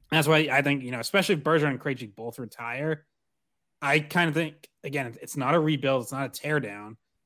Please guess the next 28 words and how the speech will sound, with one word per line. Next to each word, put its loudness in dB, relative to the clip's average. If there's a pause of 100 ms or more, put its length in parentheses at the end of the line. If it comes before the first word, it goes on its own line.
(120)
but -2
I 2
do 2
think 2
you 2
have 0
to -10
hit -4
that -8
reset -2
button -8
and -12
accept -4
that -4 (680)
the -4
next 0
year 4
or 4
two 2
might 2
be -14
tough, 0
and -8
you -8
just -8
hope, 0
you -8
know, -10